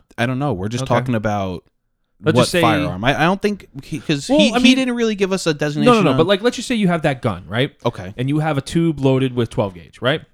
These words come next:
Speaker 2: Let's just
Speaker 1: Sure.
Speaker 2: say there's seven or eight rounds.
Speaker 1: Sure.
Speaker 2: Fi-, seven, eight rounds on the gun.
Speaker 1: Mm-hmm.
Speaker 2: That's seven or eight rounds that you have to shoot.
Speaker 1: Sure.
Speaker 2: Um, obviously, the shotgun is very versatile, but you're
Speaker 1: Right.
Speaker 2: still limited with ammo capacity.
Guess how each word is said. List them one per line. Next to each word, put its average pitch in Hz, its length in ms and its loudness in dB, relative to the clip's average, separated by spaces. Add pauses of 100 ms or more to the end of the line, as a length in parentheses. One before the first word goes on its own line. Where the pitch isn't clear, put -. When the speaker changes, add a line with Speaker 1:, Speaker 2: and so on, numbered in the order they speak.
Speaker 2:
Let's 185 120 -2
just 214 140 0
Speaker 1:
Sure. 214 60 0
Speaker 2:
say - 20 -
there's 185 140 -2
seven 151 260 0
or 135 80 0
eight 117 140 -2
rounds. 98 380 -14
Speaker 1:
Sure. - 140 2
Speaker 2:
Fi-, 107 60 -4
seven, 180 260 -2
eight 170 160 -4
rounds 104 240 -6
on 98 80 -6
the 98 60 -10
gun. 85 220 -18 (140)
Speaker 1:
Mm-hmm. 123 200 -8 (220)
Speaker 2:
That's 165 180 -4
seven 208 320 -2
or 196 100 0
eight 175 180 -2
rounds 139 340 0
that 107 160 -10
you 98 60 -10
have 92 140 -10
to - 80 -20
shoot. - 400 -12
Speaker 1:
Sure. - 240 -12 (220)
Speaker 2:
Um, 113 360 -4 (140)
obviously, 143 400 0
the 123 80 -2
shotgun 117 380 -4
is 104 140 -8
very 98 200 -6
versatile, 120 560 -2
but 110 340 -6
you're 120 160 0
Speaker 1:
Right. 113 100 4
Speaker 2:
still 151 220 0
limited 123 300 -4
with 101 140 -6
ammo 101 220 -6
capacity. - 580 -20